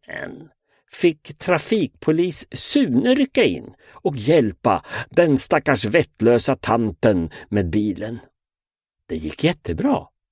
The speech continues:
Sune såg bara fel på vänster och höger två gånger. Det blir bara två små repor på ena sidan. Mamma sa: "Äsch då",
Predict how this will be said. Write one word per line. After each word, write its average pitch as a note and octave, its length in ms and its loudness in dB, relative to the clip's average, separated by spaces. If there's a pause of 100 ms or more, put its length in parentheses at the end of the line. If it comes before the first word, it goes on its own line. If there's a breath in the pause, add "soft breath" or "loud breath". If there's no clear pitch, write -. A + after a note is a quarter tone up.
(680)
Sune A3 420 2
såg A3 180 2
bara C#3+ 220 2
fel A#2+ 380 2
på D3 160 0
vänster F2+ 540 -2
och E2+ 120 -4
höger F2+ 420 2
två G2+ 500 -4
gånger. D3+ 640 -2 (1120)
Det A#3 120 2
blir G#3 200 2
bara E3 260 0
två C#4+ 520 -2
små A#2 540 0
repor F#2+ 600 -4
på - 180 -6
ena G2 320 -6
sidan. F#2+ 540 -8 (1000)
Mamma C3 320 2
sa: A2+ 260 2 (260)
"Äsch - 300 0
då", - 80 -10